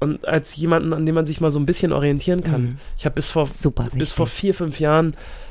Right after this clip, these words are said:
Speaker 1: geglaubt, dass ich niemals Kinder haben kann, weil das nicht vereinbar ist mit, mit dem Leben, was ich führe. Und die Person hat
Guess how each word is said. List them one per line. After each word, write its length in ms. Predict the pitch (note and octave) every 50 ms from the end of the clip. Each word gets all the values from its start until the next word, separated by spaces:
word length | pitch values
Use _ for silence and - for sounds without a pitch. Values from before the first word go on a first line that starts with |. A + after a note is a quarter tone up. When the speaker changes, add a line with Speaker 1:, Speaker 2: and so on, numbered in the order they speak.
| - - - -
Speaker 1:
geglaubt, 480 | D3+ C3+ D#3 C3+ C#3+ C#3 D3+ D#3+ - -
dass 140 | D#3+ - D#3
ich 120 | C#3 -
niemals 600 | E3+ E3+ E3+ D#3+ D3+ D3 C3+ - - - - -
Kinder 300 | - - F3 E3+ D#3+ D3
haben 220 | C#3 C3 B2+ C3
kann, 400 | - - - C#3+ C3+ C3+ C3+ C3+
weil 120 | C3 C3 B2+
das 120 | C3 - -
nicht 140 | C#3 -
vereinbar 500 | - - C#3+ - C#3 C#3 D3+ C#3+ C3+ A#2+ C3
ist 180 | B2+ - -
mit, 180 | C3 B2 - -
mit 300 | - - C3+ C3 - -
dem 160 | C3 B2+ B2
Leben, 300 | B2+ C3+ C3+ C3 B2+ A#2+
was 160 | A#2 A2 -
ich 120 | - - -
führe. 300 | - - C#2 C2 B1+ - - - - - - - - - - - - - - - - - -
Und 180 | C3+ B2+ B2
die 80 | C#3 C3+
Person 400 | - C3+ C3 B2+ C#3+ C3+ C3+ B2+
hat 140 | C#3+ -